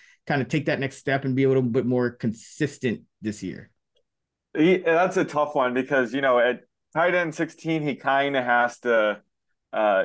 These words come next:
Speaker 2: either repeat or kind of, like, outproduce last season. So he was tight end sixteen in points per game last year. Uh, that's if you don't count Taysom Hill as a tight end. We could talk about that later. Uh, but Taysom Hill, Taysom Hill is, like,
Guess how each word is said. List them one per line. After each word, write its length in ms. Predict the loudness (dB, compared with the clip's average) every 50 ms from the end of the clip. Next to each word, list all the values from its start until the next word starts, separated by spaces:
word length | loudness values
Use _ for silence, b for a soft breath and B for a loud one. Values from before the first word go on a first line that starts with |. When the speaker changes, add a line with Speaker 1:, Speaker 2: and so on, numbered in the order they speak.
| -2 -4
Speaker 2:
either 240 | -4 -2 -2 -2 0
repeat 520 | 0 0 0 0 0 -2 -2 -2 -2 -2
or 100 | -2 -4
kind 200 | -2 -2 0 0
of, 120 | 0 0 2
like, 260 | 2 0 0 -2 -2
outproduce 540 | 0 0 0 0 -2 -4 -4 -4 -4 -4 0
last 300 | 0 2 2 2 0 -4
season. 380 | -8 -6 -6 -6 -6 -8 -8 -4
So 220 | 0 2 2 2
he 140 | 4 4 4
was 280 | 4 2 2 0 -4 b b b b b b b b
tight 180 | 0 2 2 2
end 160 | 2 2 0
sixteen 400 | 0 -2 -4 -4 -4 -10 -8 -6
in 140 | -4 -6 -4
points 260 | -2 -2 -2 -2 -2
per 100 | -2 -2
game 200 | 0 0 0 0
last 300 | 2 2 0 0 -2 -2
year. 280 | -2 -2 -2 -4 -6 _ _ _ _ _ _ _ _ 0
Uh, 120 | 0 2
that's 220 | 2 2 0 2 0
if 120 | 0 0
you 100 | 0 0
don't 260 | 2 2 0 0 -2 -8 _ _ _ _ -2
count 280 | 0 0 0 -2 -6 _ -4
Taysom 320 | -2 -2 -2 0 -4 -4
Hill 360 | -2 0 0 0 0 0 -2 -4
as 140 | -4 -4 -4
a 60 | -4
tight 280 | 0 2 2 2 2 2
end. 160 | 0 0 -2
We 80 | -4
could 140 | -4 -4 -2
talk 180 | 0 0 0 0
about 200 | 0 -2 0 0
that 120 | -2 -2
later. 340 | -2 -2 -4 -4 -6 -8 -10 B B B B B B
Uh, 220 | 0 2 2 2 2
but 200 | 2 -2 -2 0
Taysom 280 | 0 0 0 0 -2
Hill, 260 | 0 0 0 0 0 -2 -2
Taysom 220 | -2 -2 -2 -2 -2
Hill 160 | 0 0 2
is, 60 | 2
like, 200 | 0 0 0